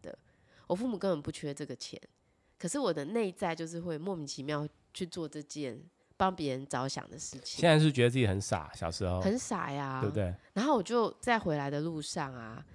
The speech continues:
Speaker 1: 我就跟我女儿讲一，一段话，我就跟她说，“我们今天会出去玩啊，我们都是有预算做这些事的。”然后我说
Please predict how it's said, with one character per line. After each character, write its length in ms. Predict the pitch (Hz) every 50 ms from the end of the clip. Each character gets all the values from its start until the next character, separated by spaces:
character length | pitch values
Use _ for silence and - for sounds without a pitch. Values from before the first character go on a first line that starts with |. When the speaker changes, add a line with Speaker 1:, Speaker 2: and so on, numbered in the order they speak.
| - - - - - - -
Speaker 1:
我 60 | -
就 160 | - - 240 240
跟 460 | - 226 214 208 208 208 214 214 214 _ _ _
我 100 | 170 165
女 140 | 165 151
儿 100 | 139 139
讲 180 | 139 - 139 107 - -
一， 80 | 135 - _ _ _ _ _ _ -
一 60 | 151
段 300 | - _ 196 160 143 139
话， 540 | 139 143 - - 156 135 113 - 65 - - _ _ _ _ _ _ _
我 80 | 175
就 80 | 202 240
跟 100 | - 247
她 220 | 247 240 240 247
说 500 | - - 226 208 202 202 202 202 208 214 - - - - - - - - _
，“我 100 | - 160
们 120 | 143 160 180
今 120 | 214 233
天 140 | 240 240 240
会 100 | 226 220
出 140 | 220 - 208
去 180 | 196 - 220
玩 440 | 202 175 160 143 120 117 120 127 123
啊， 360 | 123 123 120 123 123 131 147 165
我 100 | - -
们 100 | 139 151 170
都 120 | 196 202
是 140 | 202 - 196
有 100 | 156 - -
预 140 | - 165 156
算 260 | - - 170 143 139
做 160 | 139 - 143 131
这 140 | - 127
些 200 | 123 - - 113
事 380 | 131 - - - - 127 - - _
的。” 180 | - 58 - - _ _ _ _ _ _ _ _ _ _ -
然 120 | 165 175
后 280 | 233 262 214 165 - - _ _ _ _ _ _ _ _ _ _
我 140 | - 156
说 340 | 160 233 247 254 254 262 269